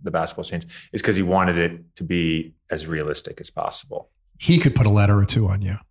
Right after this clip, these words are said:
Speaker 1: <laughs> For
Speaker 2: Ray Allen.
Speaker 1: sure.
Speaker 2: <laughs> I'm just saying.
Speaker 1: For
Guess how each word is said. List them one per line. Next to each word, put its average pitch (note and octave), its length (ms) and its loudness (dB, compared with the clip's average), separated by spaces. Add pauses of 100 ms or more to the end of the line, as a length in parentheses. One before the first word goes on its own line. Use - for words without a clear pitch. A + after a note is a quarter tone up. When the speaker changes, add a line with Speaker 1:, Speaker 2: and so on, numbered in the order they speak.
(160)
Speaker 1:
<laughs> - 0 - (520)
For B2 100 4
Speaker 2:
Ray A2 160 6
Allen. G#2+ 340 6
Speaker 1:
sure. D3+ 240 6
Speaker 2:
<laughs> - 60 0
I'm G#3 100 4
just G#3 200 6
saying. D3+ 360 4
Speaker 1:
For - 80 6